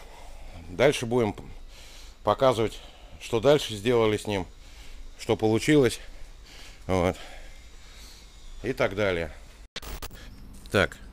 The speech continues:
э, вот это у нас будет переходник, э, с воздушного фильтра, с корпуса. А это то, что, э,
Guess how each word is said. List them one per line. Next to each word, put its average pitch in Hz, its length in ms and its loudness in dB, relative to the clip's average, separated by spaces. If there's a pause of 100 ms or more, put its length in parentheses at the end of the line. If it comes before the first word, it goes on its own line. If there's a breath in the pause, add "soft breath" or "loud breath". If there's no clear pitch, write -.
(180)
э, 87 320 4 (600 loud breath)
вот 104 200 0
это 120 280 4 (360 loud breath)
у 113 80 2
нас 123 180 6
будет 117 260 4
переходник, 120 760 2 (380 loud breath)
э, 87 520 -2
с - 100 -8
воздушного 107 580 2
фильтра, 120 340 -2
с - 80 -4
корпуса. 90 540 -2 (760 loud breath)
А 80 80 -2
это 117 220 2
то, 123 180 0
что, 110 380 2 (200)
э, 92 360 0